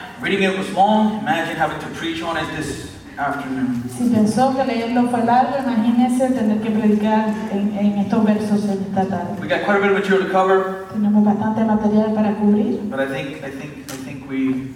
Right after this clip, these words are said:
Speaker 1: we're gonna be able to summarize it a little bit today,
Speaker 2: Pero creo
Speaker 1: okay?
Speaker 2: que vamos a poder resumirlo bastante hoy.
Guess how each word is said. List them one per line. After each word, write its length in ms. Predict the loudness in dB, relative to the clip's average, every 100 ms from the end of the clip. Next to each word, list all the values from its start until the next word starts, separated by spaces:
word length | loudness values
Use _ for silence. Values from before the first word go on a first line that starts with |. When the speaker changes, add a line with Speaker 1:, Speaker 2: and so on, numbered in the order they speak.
| -14
Speaker 1:
we're 180 | -10 -8
gonna 140 | -4 -2
be 100 | 0
able 160 | 0
to 60 | -2
summarize 560 | -6 -6 -2 -2 -2 -4
it 80 |
a 60 | -6
little 220 | -6 -8
bit 160 | -10 -14
today, 120 | -6
Speaker 2:
Pero 180 | 2 2
creo 140 | 2 0
Speaker 1:
okay? 40 |
Speaker 2:
que 40 | 0
vamos 260 | 2 2
a 60 | 0
poder 240 | 2 2 0 -4 -4
resumirlo 520 | -2 0 0 2 2 4
bastante 420 | 2 0 -2 -4
hoy. 160 | -6